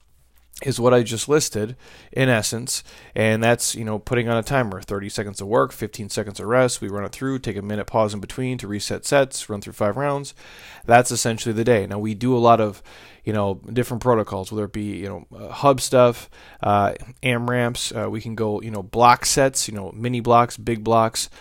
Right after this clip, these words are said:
uh, endurance days, sprint days, strength days, uh, hypertrophy days. Uh, there's really no end, there's no rules to what we can do. Um, my only goal is to get people to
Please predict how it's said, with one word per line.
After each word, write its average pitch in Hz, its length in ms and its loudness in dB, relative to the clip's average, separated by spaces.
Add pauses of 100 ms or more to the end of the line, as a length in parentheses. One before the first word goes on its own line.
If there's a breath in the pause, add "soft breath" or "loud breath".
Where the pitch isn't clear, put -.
(180 loud breath)
uh, 104 160 2
endurance 120 400 -2
days, 120 300 0
sprint 120 360 -4
days, 117 300 2
strength 120 400 -4
days, 117 540 0
uh, 104 140 -4
hypertrophy 127 520 -4
days. 113 400 0 (460 loud breath)
Uh, - 100 -6 (160)
there's 147 300 -2
really 165 500 0 (380)
no 139 180 2
end, 135 360 0
there's 147 120 0
no 196 100 2
rules 131 360 0
to - 80 -8
what 107 100 -2
we 110 80 -4
can 107 160 -8
do. 104 260 -6 (420 loud breath)
Um, 104 460 6
my 120 280 4
only 156 340 -2
goal 131 320 4
is 120 100 -2
to 123 100 -8
get 117 220 -2
people 123 360 -4
to 110 480 -4